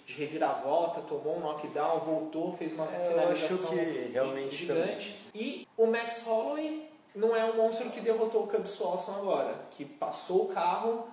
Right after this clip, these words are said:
Speaker 1: no Cub Swanson, que mostrou, deu uma aula de, de, de, de, de striking e tudo mais. Então, ele pegou caras que são muito bons,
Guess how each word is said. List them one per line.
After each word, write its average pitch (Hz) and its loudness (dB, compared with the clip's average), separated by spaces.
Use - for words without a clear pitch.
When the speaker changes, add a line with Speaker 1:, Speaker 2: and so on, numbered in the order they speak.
Speaker 1:
no 160 -8
Cub 165 -2
Swanson, 165 -2
que 175 -10
mostrou, 165 -4
deu 143 -2
uma 160 -4
aula 170 0
de, 151 -6
de, 147 -8
de, 135 -12
de, 135 -12
de 139 -10
striking 160 -6
e 160 -12
tudo 180 -12
mais. 143 -8
Então, 196 -6
ele 214 0
pegou 226 2
caras 226 -4
que 196 -8
são 214 4
muito 262 -6
bons, - 0